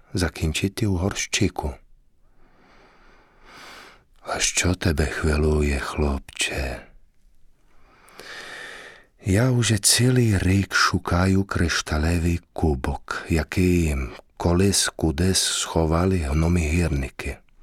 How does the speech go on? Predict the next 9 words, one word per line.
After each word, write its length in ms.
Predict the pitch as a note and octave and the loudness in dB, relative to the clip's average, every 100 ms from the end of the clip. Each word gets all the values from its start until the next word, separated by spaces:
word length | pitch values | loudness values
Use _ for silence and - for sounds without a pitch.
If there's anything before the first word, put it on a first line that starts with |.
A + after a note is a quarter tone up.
| - - - - - - - - - - - - - - - | -20 -20 -20 -20 -20 -20 -20 -20 -20 -20 -18 -18 -18 -14 0
Я 260 | F#2 A2+ | 2 4
уже 300 | B2 G#2+ G#2+ | 4 4 2
перерив 680 | G2+ - G#2 G2+ G#2+ G#2+ G#2+ | 2 0 2 2 2 2 0
усе, 500 | - G2+ - - F2 | 0 2 2 2 0
що 280 | D#2+ - F#2 - | 0 0 -2 -4
тільки 400 | - G#2 F#2+ - | -2 0 0 0
можна. 600 | F#2 F2+ F#2 E2 - D2 D2 | 2 4 2 0 -2 -2 -2
Я 180 | F2 | 2
уже 320 | B2 C#3 C#3+ | 2 2 2